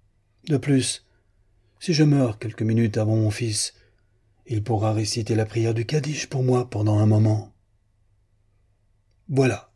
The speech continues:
ce que j'ai dit à ce général de malheur, que le vent emporte ses eaux au diable. Je me demande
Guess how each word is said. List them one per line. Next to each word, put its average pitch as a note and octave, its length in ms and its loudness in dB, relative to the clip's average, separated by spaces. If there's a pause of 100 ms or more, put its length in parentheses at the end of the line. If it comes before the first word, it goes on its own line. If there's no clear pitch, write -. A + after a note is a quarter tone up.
(140)
ce - 120 -16
que A2+ 100 -4
j'ai G#2+ 200 -2
dit G#2+ 360 -2
à G#2+ 180 -4
ce - 140 -6
général A2 380 0
de A2 80 0
malheur, G#2+ 640 -4
que A#2 80 0
le G#2 60 -2
vent A#2+ 180 2
emporte A#2+ 420 -4
ses C#3 220 2
eaux C#3 100 4
au D3 60 2
diable. - 420 -8 (1040)
Je - 160 -10
me C#3 120 2
demande A2 520 2